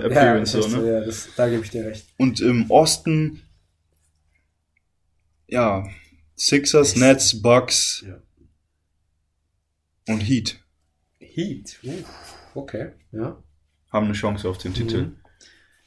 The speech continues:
Speaker 1: Ja, ich stimme dir zu bei Sixers, Nets und Bucks. Aber den Rest sehe ich auch nicht in den Fin-, Conference Finals oder Finals.
Speaker 2: Heat, ja. Mhm. Ja, ist die Frage, ob sie das von letzter Saison einfach wiederholen können.
Speaker 1: Nein, nein,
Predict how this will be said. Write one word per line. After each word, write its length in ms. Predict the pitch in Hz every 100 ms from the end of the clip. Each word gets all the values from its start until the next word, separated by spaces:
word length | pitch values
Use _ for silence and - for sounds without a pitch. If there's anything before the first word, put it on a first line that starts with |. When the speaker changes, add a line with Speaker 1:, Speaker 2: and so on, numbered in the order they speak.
| _
Speaker 1:
Ja, 220 | 120 120
ich 420 | 123 123 - - _
stimme 220 | 139 139
dir 120 | 127
zu 200 | 123 143
bei 180 | 123 120
Sixers, 640 | - 135 131 131 117 -
Nets 400 | 120 113 110 -
und 140 | 117 104
Bucks. 420 | 107 107 - - - _ _ _
Aber 260 | 113 110 113
den 220 | 110 117
Rest 360 | 113 117 - -
sehe 140 | 113
ich 140 | 110 117
auch 120 | 113
nicht 220 | 113 107
in 80 | 113
den 140 | 110
Fin-, 400 | 107 117 113 113
Conference 380 | - 123 123 110
Finals 300 | 113 113 104
oder 100 | 107
Finals. 480 | 101 110 107 104 _ _
Speaker 2:
Heat, 240 | - 110 107
ja. 240 | 98 -
Mhm. 380 | 117 101 98 104 _ _ _ _ _ _ _
Ja, 300 | 120 135 113 - -
ist 200 | - -
die 40 | 139
Frage, 340 | - 143 135
ob 120 | 113
sie 80 | 117
das 160 | 127 127
von 160 | 127
letzter 280 | 120 120 127
Saison 280 | 117 117 117
einfach 260 | 110 113 110
wiederholen 420 | 107 107 110 107
können. 180 | 101 120
Speaker 1:
Nein, 420 | 113 107 104 - _
nein, 360 | 110 107 104